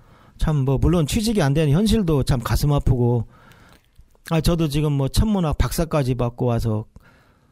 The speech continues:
어, 지금 뭐, 자리 못 잡고 있는 후배들도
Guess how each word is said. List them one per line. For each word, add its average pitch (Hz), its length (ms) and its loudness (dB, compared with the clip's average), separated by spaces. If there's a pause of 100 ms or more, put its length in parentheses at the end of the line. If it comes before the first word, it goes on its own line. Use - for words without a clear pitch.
(200)
어, 120 140 -2
지금 131 240 0
뭐, 107 420 0
자리 123 260 0
못 120 160 0
잡고 123 280 -4
있는 113 140 0
후배들도 127 600 -4